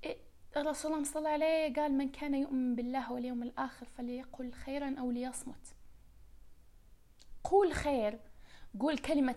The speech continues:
الحق اللي كلنا نعرف فيها إن الضرب ممنوع،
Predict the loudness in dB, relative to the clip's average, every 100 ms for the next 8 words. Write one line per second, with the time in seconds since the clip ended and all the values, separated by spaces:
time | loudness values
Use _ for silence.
0 | 0 0 2 2 0 -2 -4 -2 0 4
1 | 2 2 0 0 0 -2 -2 -6 -6 -6
2 | -6 -6 0 2 2 -4 -2 -2 -2